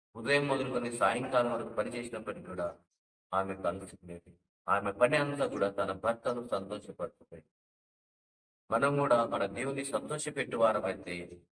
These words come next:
అలసట ఉండదు. సేవకుని సంతోషపెట్టే వారమైతే, ఇంకొకరిని సంతోషపెట్టే వారమైతే అలసిపోతాం. ఎంత పని చేసినా కానీ, "నేను, నా పని మీకు కనబడతలేదని"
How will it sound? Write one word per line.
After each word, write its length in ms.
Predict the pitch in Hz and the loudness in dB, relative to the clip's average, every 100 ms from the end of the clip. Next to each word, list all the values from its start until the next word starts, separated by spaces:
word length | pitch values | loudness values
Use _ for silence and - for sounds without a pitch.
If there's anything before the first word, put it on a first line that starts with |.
| _ _ - | _ _ 0
అలసట 380 | 104 123 123 117 | 0 0 -4 -4
ఉండదు. 520 | 104 98 95 95 95 _ _ _ _ _ _ _ _ _ _ - | -4 -4 -6 -8 -20 _ _ _ _ _ _ _ _ _ _ -10
సేవకుని 520 | 113 120 131 120 131 | 0 2 2 0 0
సంతోషపెట్టే 680 | 120 113 123 120 117 107 104 | 0 0 -2 -4 -6 -4 0
వారమైతే, 440 | 95 87 95 98 | 0 0 -6 -6
ఇంకొకరిని 460 | 127 131 131 123 117 | -4 -2 -2 -4 -2
సంతోషపెట్టే 600 | 110 113 120 113 110 104 | -2 -2 -4 -6 -4 0
వారమైతే 600 | 101 98 85 - - - _ _ _ _ | 0 0 -4 -8 -14 -20 _ _ _ _
అలసిపోతాం. 600 | 87 - 110 - 95 92 | -2 -2 -4 -4 -4 -2
ఎంత 260 | 82 107 113 | -4 -4 -2
పని 320 | 113 113 127 | 0 0 0
చేసినా 280 | 123 120 110 | -4 -4 -2
కానీ, 260 | 101 98 98 | 0 -2 -2
"నేను, 360 | 98 95 95 | -2 -2 -2
నా 100 | 98 | -2
పని 240 | 98 104 110 | 0 0 -2
మీకు 260 | 104 - | -4 -4
కనబడతలేదని" 920 | 98 101 107 113 104 95 92 87 85 | -2 -2 -2 -4 -4 -6 -6 -8 -10